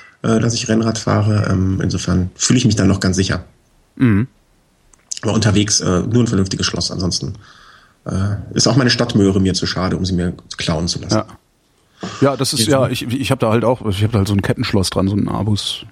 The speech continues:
Speaker 2: so diese normalen
Speaker 1: Mhm.
Speaker 2: ummantelten Kettenschlösser.
Speaker 1: Ja, äh, kein Schloss,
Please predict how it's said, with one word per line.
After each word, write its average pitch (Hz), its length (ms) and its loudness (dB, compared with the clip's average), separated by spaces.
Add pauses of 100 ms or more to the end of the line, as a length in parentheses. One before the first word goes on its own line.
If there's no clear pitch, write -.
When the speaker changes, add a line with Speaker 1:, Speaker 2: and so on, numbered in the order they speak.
(140)
Speaker 2:
so - 60 -8
diese 101 180 -2
normalen 95 380 4
Speaker 1:
Mhm. 101 60 0
Speaker 2:
ummantelten 98 400 2
Kettenschlösser. 101 520 -2 (520)
Speaker 1:
Ja, 98 240 2 (600)
äh, 95 80 -2 (280)
kein 135 240 2
Schloss, - 480 0